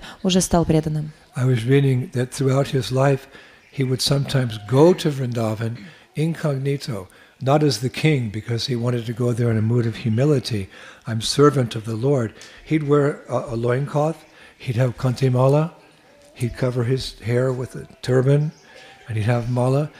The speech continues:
Speaker 2: and he'd go to Vrindavan. He'd walk around barefoot. Nobody, just his minister would be somewhere behind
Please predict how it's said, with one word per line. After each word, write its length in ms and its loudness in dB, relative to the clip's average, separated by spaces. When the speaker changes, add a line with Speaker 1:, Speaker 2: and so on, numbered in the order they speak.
Speaker 2:
and 100 -4
he'd 120 -4
go 140 2
to 140 4
Vrindavan. 460 -2
He'd 160 -4
walk 280 0
around 300 -2
barefoot. 500 -4
Nobody, 360 -2
just 500 -4
his 200 -2
minister 640 0
would 140 -6
be 140 -2
somewhere 400 -4
behind 480 -6